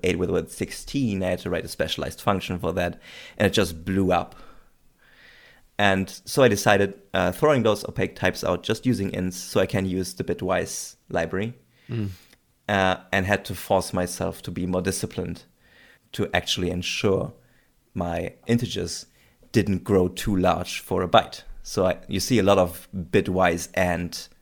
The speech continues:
Speaker 1: zero, zero X F F in the code.
Speaker 2: Wow, okay. So having gotten Elm Boy to its current state, is there anything, like,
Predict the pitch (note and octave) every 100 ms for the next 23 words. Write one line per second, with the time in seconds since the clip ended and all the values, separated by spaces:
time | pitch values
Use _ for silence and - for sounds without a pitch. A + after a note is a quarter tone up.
0 | - F2 F2 - F#2 - F2 F#2 F#2 E2+
1 | - - F2+ D#2+ - - - F#2 F2+ G2
2 | F#2 F#2+ - C3+ C#3 G#2+ C3+ - B2+ E3+
3 | - D#3 D3 D3 F3+ F#3+ E3 E3 F#3 F3+
4 | F3 E3+ E3+ C#3+ D#3 D3+ C#3+ C#3 C#3 -
5 | D#3 C#3+ C3 - - D3 C#3+ C#3 - -
6 | - A#2+ F2+ - B2+ C#3 C#3 D#3+ E3+ D#3+
7 | E3+ C#3+ C3+